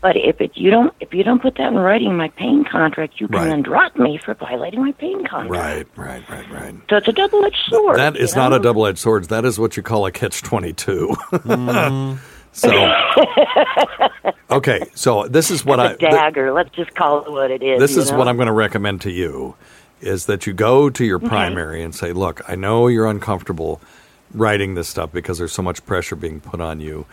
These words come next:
Speaker 2: What do you think about referring me to a chronic pain clinic that might be a little more comfortable doing this stuff?" <clears throat> And, uh, just see what they say. Because if you go on your own, of course, now you've got two pain contracts out there. That's not cool.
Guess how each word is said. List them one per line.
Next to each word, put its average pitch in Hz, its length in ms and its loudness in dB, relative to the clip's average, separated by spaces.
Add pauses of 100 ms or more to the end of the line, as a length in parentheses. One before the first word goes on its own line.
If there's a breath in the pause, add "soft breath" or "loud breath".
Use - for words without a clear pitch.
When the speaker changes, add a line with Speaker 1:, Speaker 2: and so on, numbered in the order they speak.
(280 loud breath)
Speaker 2:
What 117 160 2
do 151 80 4
you 156 100 4
think 127 240 -2
about 104 240 -2
referring 104 640 0
me 78 400 -10 (180)
to 85 460 -6 (280 soft breath)
a 92 80 -10
chronic 90 380 -4
pain 120 300 0
clinic 90 400 -4
that - 120 -8
might 92 220 -6
be 92 80 -4
a 90 60 -2
little 87 160 -4
more 85 200 -6
comfortable 78 460 -10
doing 71 280 -14
this - 160 -16
stuff?" - 480 -16 (580 loud breath)
<clears throat> - 340 -2 (100)
And, 101 280 -2
uh, 90 140 0
just 107 220 -2
see 143 120 0
what 117 180 0
they 98 120 0
say. 85 420 -2 (380 loud breath)
Because 104 400 0
if 117 220 -2
you 113 80 -2
go 131 240 2
on 117 180 2
your 104 160 0
own, 139 360 4
of 104 80 -2
course, 107 280 0
now 107 120 0
you've 113 160 2
got 104 200 -4
two 131 180 0
pain 127 300 0
contracts 92 560 -2
out 90 160 0
there. 92 160 -2
That's 107 240 0
not 95 240 -4
cool. 101 340 2